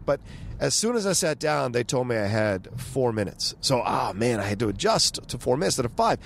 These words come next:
And trust me, when you only, those minutes are so precious when you're doing this. So, sat down, they gave me the sign of how much time I had.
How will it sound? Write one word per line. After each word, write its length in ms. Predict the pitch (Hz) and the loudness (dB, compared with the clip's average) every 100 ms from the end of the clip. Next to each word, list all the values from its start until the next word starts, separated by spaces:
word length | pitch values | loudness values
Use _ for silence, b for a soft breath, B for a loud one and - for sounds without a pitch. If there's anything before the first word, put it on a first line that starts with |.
| B B | B B
And 80 | 135 | 0
trust 240 | 233 214 | 2 2
me, 80 | 165 | 2
when 160 | 131 175 | 2 4
you 160 | 214 | 4
only, 260 | 240 208 180 175 160 139 | 4 4 2 0 0 2
those 260 | 190 202 | 2 2
minutes 380 | 185 208 277 - | 2 4 4 4
are 120 | 135 | 4
so 280 | 139 - 208 | 4 4 2
precious 580 | - 220 - - - - B B - | 4 2 2 -2 -4 -4 B B 2
when 140 | 127 | 4
you're 80 | 127 | 4
doing 280 | 123 139 101 | 4 4 2
this. 180 | - | -2
So, 240 | - 147 120 - - - - - - - - - - - B B B | 2 2 2 -4 -20 -20 -20 -20 -20 -20 -20 -20 -20 -20 B B B
sat 280 | - 196 185 | -2 0 0
down, 300 | 190 185 170 | 2 2 2
they 100 | 135 | 0
gave 200 | 147 156 | 0 0
me 40 | |
the 80 | 143 | 0
sign 360 | - 160 160 139 | 0 2 2 0
of 80 | |
how 100 | 135 | 0
much 240 | 143 143 - | 0 0 -2
time 240 | 151 139 | 0 0
I 100 | 135 | 2
had. 360 | 123 180 185 | 2 2 0